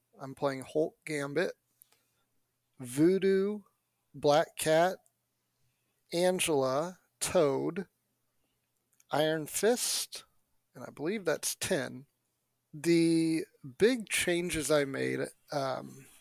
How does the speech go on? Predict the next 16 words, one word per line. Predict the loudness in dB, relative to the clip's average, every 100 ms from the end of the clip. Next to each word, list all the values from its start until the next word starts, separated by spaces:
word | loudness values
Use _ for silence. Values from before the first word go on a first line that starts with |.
| -20 _
is | -4 -4
I | -4 -4
took | 0 0 2
Black | 0 0
Cat | -2 0 0 0
out | 0 0 -4 -10 -10 -12 _
and | -6 -6
I |
put | -2 0
in | 0 -2
Vision. | -4 -4 0 -2 -2 -10 _ -10
Um, | -8 -8 -10 -8
I | -6
needed | -4 0 0
another | 0 -2 -2 -4
four-pointer. | -4 -4 -4 -6 -8 -6 -6 -6